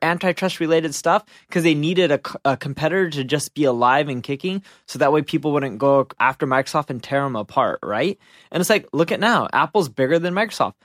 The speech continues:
Microsoft had its, uh, heydays where they were climbing, then they tanked, and now they're back up, right? And it happens with most companies. It's a natural cycle of businesses. So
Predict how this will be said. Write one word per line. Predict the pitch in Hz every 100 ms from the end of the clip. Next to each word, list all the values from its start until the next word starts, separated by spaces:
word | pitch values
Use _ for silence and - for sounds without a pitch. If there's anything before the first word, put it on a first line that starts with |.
| _ 127
Microsoft | 147 - 185 175
had | 160 160
its, | 147 -
uh, | - _ -
heydays | 127 107 135 175 170 170 170 147
where | 131 135
they | 135
were | 131
climbing, | - - 170 175 170 165
then | 139 131
they | 117
tanked, | - 180 175 175 156
and | 135
now | 123 131
they're | 123
back | 113 113 113
up, | 170 180 175 _ _ - _
right? | 143 180
And | 185 175
it | 147
happens | 175 185 196
with | 185
most | 143 147 165
companies. | - 202 175 110 95 - -
It's | 135 - -
a | -
natural | 127 131 147 175 160
cycle | - 160 170 131
of | 117 110
businesses. | 190 196 123 - - - _ _ _
So | - 170 -